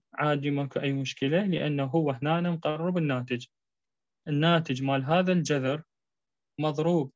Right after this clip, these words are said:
في الباي راح يطلع عندنا صفر بوينت تسعة وتسعين بالمية. صفر بوينت تسعة وتسعين بالمية مقربها مسويها واحد، واحد في اثنين طالع عندنا اثنين. جدًا بسيطة المسائل بالنسبة لهذا الفصل،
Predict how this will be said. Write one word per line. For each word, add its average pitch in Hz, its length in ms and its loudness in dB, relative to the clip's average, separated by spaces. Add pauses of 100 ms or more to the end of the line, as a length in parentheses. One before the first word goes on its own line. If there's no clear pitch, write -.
في 170 440 -2
الباي 175 560 0 (260)
راح 135 200 0
يطلع 127 400 0
عندنا 139 300 -2
صفر 131 420 -4 (140)
بوينت 170 320 0
تسعة 156 260 -2
وتسعين 147 580 2
بالمية. 165 500 4 (480)
صفر 180 260 2
بوينت 160 240 -2
تسعة - 160 -2
وتسعين 156 280 -2
بالمية 143 280 -2
مقربها 143 440 0
مسويها 139 460 0
واحد، 131 480 2 (100)
واحد 143 320 0
في 139 180 -6
اثنين 185 420 2 (100)
طالع 131 320 4
عندنا 160 240 2
اثنين. 123 320 -4 (2750)
جدًا 185 340 4
بسيطة 156 500 2
المسائل 143 760 -2
بالنسبة 135 460 -2
لهذا 127 500 0
الفصل، 135 520 -2